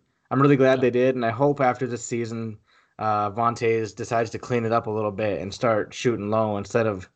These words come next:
Speaker 1: uh, shooting for the helmets.
Speaker 2: Tristan, I don't think he's going to. Like, I, I, I spoke about it last
Speaker 1: I
Speaker 2: week on the show.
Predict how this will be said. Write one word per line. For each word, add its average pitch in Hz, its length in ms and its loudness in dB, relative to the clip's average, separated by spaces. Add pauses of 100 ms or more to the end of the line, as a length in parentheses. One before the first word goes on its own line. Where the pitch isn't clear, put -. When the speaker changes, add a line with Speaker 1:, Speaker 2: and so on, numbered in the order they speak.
(440)
Speaker 1:
uh, 101 400 0 (360)
shooting 113 280 -2
for 117 100 0
the 107 100 -2
helmets. 104 520 -4 (1500)
Speaker 2:
Tristan, 185 320 0
I 139 80 2
don't 185 160 0
think 190 120 -2
he's 165 200 -2
going 127 300 2
to. 104 240 -4
Like, 113 300 -4
I, 139 280 0
I, 135 240 2
I 131 80 2
spoke 156 400 0
about 151 200 4
it 135 40 2
last 127 240 0
Speaker 1:
I - 60 -8
Speaker 2:
week 135 140 0
on 127 100 -2
the 123 60 -4
show. 139 320 2